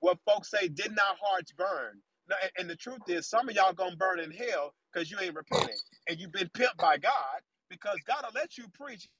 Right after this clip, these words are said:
draw others, and then say, "Hey, guess what? You're lost. Bye-bye. I don't know you.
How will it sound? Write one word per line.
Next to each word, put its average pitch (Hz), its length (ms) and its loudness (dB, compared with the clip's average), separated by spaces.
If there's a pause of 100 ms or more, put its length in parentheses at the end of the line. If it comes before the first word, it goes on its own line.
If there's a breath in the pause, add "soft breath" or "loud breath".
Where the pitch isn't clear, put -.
(160)
draw 196 280 4
others, 196 360 0
and 175 140 -10
then 190 160 -4
say, 180 200 0
"Hey, 190 200 2
guess 180 300 -2
what? 190 220 -2
You're 180 220 -4
lost. 190 400 0 (180)
Bye-bye. 165 380 2 (260)
I 170 80 2
don't 180 180 -4
know 170 160 -6
you. 104 140 -20